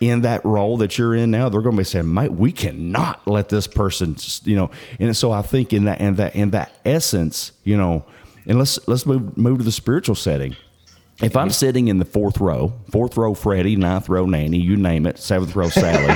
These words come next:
Speaker 2: <laughs>
Speaker 1: I'm sitting in the pew, and I go to the church every week on Sunday, and I sit in the pew for an hour, and I get my hour of church in, and I go home. Am I ever, and that's all I do, and that's all I participate in,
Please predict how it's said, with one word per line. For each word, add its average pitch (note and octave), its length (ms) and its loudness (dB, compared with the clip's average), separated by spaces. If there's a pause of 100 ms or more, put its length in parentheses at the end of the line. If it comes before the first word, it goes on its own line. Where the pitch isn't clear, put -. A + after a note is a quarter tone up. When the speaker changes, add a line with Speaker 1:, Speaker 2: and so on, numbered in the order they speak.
Speaker 2:
<laughs> - 760 -4
Speaker 1:
I'm B2 160 2
sitting C#3+ 380 0
in A#2 160 4
the F#2+ 60 0
pew, A#2+ 460 0 (280)
and F#2 140 0
I F#2+ 100 -2
go A#2 240 2
to C3+ 60 -2
the A#2+ 100 0
church G#2+ 420 -2
every D3 320 0
week A2+ 300 0
on F2 120 0
Sunday, A#2 400 0
and F2 80 0
I D2+ 80 -2
sit D3 240 0
in B2+ 60 -2
the A#2 100 0
pew A#2+ 240 0
for G2 200 0
an F#2 140 -2
hour, G2 360 0
and D2+ 100 -2
I C2+ 60 -12 (180)
get - 400 -2
my A2+ 240 -2
hour G2+ 360 0
of D#2+ 100 -2
church G2 360 -2
in, F#2 160 2
and E2 80 0
I D2 80 -4
go G#2 220 0
home. E2 360 0 (420)
Am G#2 180 2
I G2 140 0 (100)
ever, G2+ 360 -2
and A2+ 200 0
that's F3 180 -2
all F3 160 0
I F3 80 0
do, C3 380 0 (400)
and A#2 140 2
that's B2+ 120 -2
all D3 160 0
I D3 60 -2
participate F#2+ 720 -2
in, C#2+ 320 -2